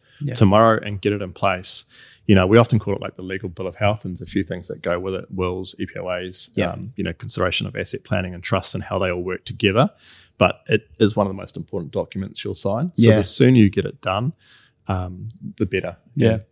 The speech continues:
Speaker 2: and the more your family's gonna thank you for it as well.
Speaker 3: Yeah. And that's a, um, you probably touched on a really good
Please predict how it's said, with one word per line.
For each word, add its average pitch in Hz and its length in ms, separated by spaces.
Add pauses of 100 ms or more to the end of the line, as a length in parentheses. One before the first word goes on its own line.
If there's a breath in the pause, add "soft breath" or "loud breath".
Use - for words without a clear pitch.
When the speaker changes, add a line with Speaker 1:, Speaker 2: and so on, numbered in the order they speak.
Speaker 2:
and 101 100
the 107 40
more 110 120
your 90 80
family's 85 280
gonna 87 180
thank 92 220
you 92 60
for 98 220
it 98 40
as 95 120
well. 101 260
Speaker 3:
Yeah. 120 160 (160)
And 151 100
that's 180 180
a, 127 200 (100)
um, 110 240
you 117 100
probably 123 180
touched 117 260
on 110 60
a 107 40
really 110 180
good 98 140